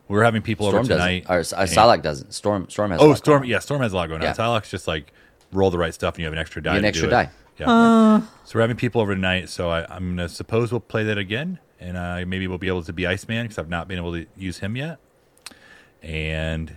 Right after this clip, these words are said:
Speaker 1: yeah. I
Speaker 2: Did you get to play missions last night?
Speaker 1: No, I let others do it. <clears throat> I should have.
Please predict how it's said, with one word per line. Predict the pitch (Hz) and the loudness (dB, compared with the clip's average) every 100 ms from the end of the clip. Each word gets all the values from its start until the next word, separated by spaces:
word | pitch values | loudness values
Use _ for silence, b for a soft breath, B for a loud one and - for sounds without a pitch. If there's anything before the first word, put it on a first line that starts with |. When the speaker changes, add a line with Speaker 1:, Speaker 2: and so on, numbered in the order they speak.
| _ - | _ -8
Speaker 1:
yeah. | 180 214 98 _ | -6 -6 -8 _
I | - 139 | 0 2
Speaker 2:
Did | 131 | 4
you | 135 | 2
get | 139 | 2
to | - | 4
play | 131 | 4
missions | 127 131 139 135 | 4 0 -2 -2
last | 135 135 | -2 0
night? | 139 - _ _ _ _ | -4 -6 _ _ _ _
Speaker 1:
No, | 104 95 90 82 80 78 - | -2 0 2 2 0 -4 -6
I | 92 | -2
let | 85 | -2
others | 78 78 | 0 -4
do | - 80 | -4 -4
it. | 80 67 - | -2 -4 -6
<clears throat> | - 107 82 - | -8 -8 -12 -8
I | 98 | -6
should | 98 95 80 | -2 -2 -4
have. | 71 71 - | -6 -8 -12